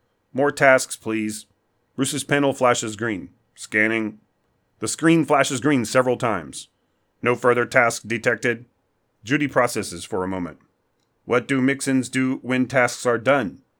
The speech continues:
The screen flashes green several times. Analysis shows primary task for mixins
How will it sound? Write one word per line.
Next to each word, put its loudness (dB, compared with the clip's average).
The -12
screen 0
flashes 2
green -2
several -2
times. -6
Analysis 0
shows -2
primary 0
task 0
for -2
mixins -4